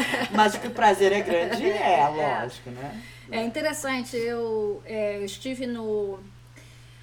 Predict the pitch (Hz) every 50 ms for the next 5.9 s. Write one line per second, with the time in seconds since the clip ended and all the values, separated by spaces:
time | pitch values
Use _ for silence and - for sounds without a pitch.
0 | - - - - - - - - - 196 196 196 202 208 190 220 214 - 247 226
1 | - 208 208 233 262 269 254 233 208 214 214 214 220 202 202 196 190 196 - 208
2 | 196 196 190 - - - 214 202 208 208 208 208 202 196 196 196 196 196 196 190
3 | 190 190 196 208 214 208 - 208 208 208 - 202 202 208 220 - - 208 202 208
4 | 214 208 208 220 - - - 202 202 202 202 202 208 208 - 202 - - 202 202
5 | 202 208 208 214 214 208 208 214 214 - - 196 202 208 202 - -